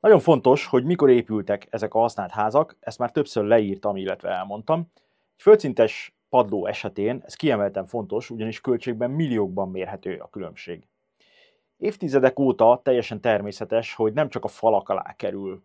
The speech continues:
általában bitumenes vízszigetelés, hanem teljes felületen a padló alá is. Ez a gyakorlatban azt jelenti, hogy van egy betonajzat, amit bekennek bitumenes kencével, ez a mély alapozó, és erre disznópörzsölővel rámelegítik a bitumenes szigetelőlemezt.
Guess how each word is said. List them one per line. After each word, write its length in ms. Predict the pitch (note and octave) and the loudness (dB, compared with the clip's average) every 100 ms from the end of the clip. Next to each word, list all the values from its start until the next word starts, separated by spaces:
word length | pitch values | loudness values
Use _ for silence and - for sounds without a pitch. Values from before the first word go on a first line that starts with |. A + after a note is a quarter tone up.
| _ | _
általában 460 | G2+ F#2+ F2+ F#2+ | -12 -8 -8 -8
bitumenes 480 | F#2+ F2+ E2+ E2 E2+ | -10 -16 -16 -16 -18
vízszigetelés, 800 | F2+ - - G2 A2+ D3+ F#3+ F#3+ _ _ _ | -20 -20 -14 -12 -6 -2 -2 -4 _ _ _
hanem 200 | C3 C3+ | -4 0
teljes 300 | E3+ A#2 G2 | 2 0 -2
felületen 480 | - G#2 A2 A#2+ A#2 | -8 -4 -2 -2 -4
a 80 | - | -8
padló 500 | - G#2 F2+ F#2 - | 0 0 0 -8 -6
alá 200 | E2+ F#2 | -8 -10
is. 300 | G2 - _ _ _ - _ _ _ _ _ _ | -18 -20 _ _ _ -20 _ _ _ _ _ _
Ez 160 | - A2+ | -12 -6
a 60 | |
gyakorlatban 520 | D3 G3+ E3+ B2 A2+ | -6 0 4 4 4
azt 180 | C#3 - | 0 2
jelenti, 440 | A2 A2+ A#2+ D#3 C#3+ | 0 0 -2 -4 -6
hogy 320 | - C3 A#2 | 0 0 2
van 140 | C3+ | 0
egy 140 | G2+ F2+ | 0 -2
betonajzat, 760 | B2 G#3+ A3 F#3+ E3+ E3+ - _ | -2 2 2 4 4 4 0 _
amit 280 | B2+ A#2+ | -2 -2
bekennek 460 | A2+ B2 A2 G#2+ G2 | -2 -2 -2 -6 -6
bitumenes 440 | G2+ G#2 G2 F#2+ | -8 -8 -10 -12
kencével, 680 | - G2+ G2 B2+ D3+ F3 E3+ | -10 -12 -6 -4 0 0 -2
ez 120 | G2+ | -4
a 60 | F2+ | -8
mély 180 | F2+ F2 | -10 -12
alapozó, 560 | F2+ - C#3+ G#3 A#3 _ _ _ _ _ | -12 -10 -6 -6 -6 _ _ _ _ _
és 160 | - | 0
erre 180 | G3+ A#2+ | 2 2
disznópörzsölővel 840 | B2+ C3 G#2+ G#2+ G2 G#2+ A2 A2+ | 0 -4 -4 -2 -2 0 0 2
rámelegítik 640 | A2 G#2+ G2 F#2+ G2+ - G2 | 2 0 -2 -10 -12 -14 -12
a 40 | |
bitumenes 420 | F#2+ F#2+ F#2+ F2+ | -12 -14 -16 -16
szigetelőlemezt. 960 | - G2 E2 E2+ F2+ F#2 - _ - | -18 -18 -14 -14 -12 -14 -16 _ -20